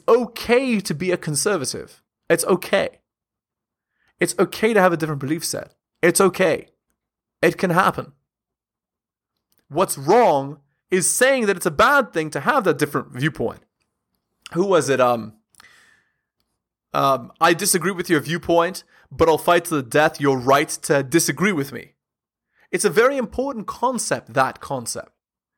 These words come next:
Because without being able to speak, you have nothing. All right, we're going to end the video there.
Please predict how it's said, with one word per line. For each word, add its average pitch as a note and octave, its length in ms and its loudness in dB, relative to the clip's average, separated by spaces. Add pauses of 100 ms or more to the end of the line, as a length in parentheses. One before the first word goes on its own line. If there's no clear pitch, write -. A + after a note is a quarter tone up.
(680)
Because G#3+ 260 0
without A#3+ 520 2 (720)
being G3 220 -4
able G#3+ 160 -4
to D#3+ 120 -12
speak, - 560 -8 (1000)
you E3 180 -2
have A#3 580 2
nothing. D#3+ 480 -4 (3000)
All E3 120 6
right, C3 200 2 (680)
we're D3+ 120 4
going F#3 180 2
to - 140 -2
end G3+ 160 0
the F#3+ 60 -2
video E3+ 240 2
there. C3+ 320 -2